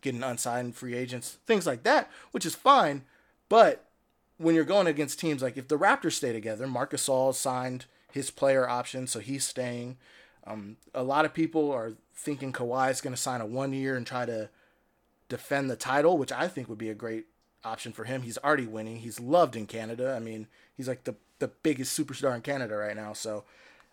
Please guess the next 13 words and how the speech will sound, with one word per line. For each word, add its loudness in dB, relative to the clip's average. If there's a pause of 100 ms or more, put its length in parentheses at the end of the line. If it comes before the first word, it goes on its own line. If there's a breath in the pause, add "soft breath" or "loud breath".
(140 soft breath)
uh, -2 (460)
teams 2
like 4 (320)
the -6
Raptors 2
and -8
the -6
Bucks -2
are -4
still -2
gonna -4
get -4
better. -4